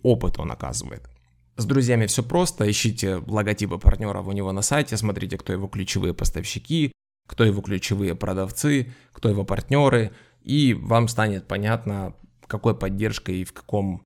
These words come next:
стиле он, ваш конкурент, заручился у этих, э, партнёров.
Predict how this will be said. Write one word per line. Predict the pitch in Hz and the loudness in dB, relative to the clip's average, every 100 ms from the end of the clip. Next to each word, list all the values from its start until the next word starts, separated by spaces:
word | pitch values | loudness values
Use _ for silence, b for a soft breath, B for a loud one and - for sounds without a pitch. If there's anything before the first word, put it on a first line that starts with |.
| - | -10
стиле | - - 113 104 - | -8 2 2 2 0
он, | 104 98 92 - | -4 -4 -6 -6
ваш | 104 92 | -4 -4
конкурент, | - 90 - 110 101 | -6 -6 -2 0 0
заручился | 95 101 92 95 95 78 | -2 -4 -4 -4 -4 -6
у | 87 | -6
этих, | - - - | -8 -12 -8
э, | - 87 - | -8 -6 -2
партнёров. | 107 - 95 87 | 0 0 -2 -4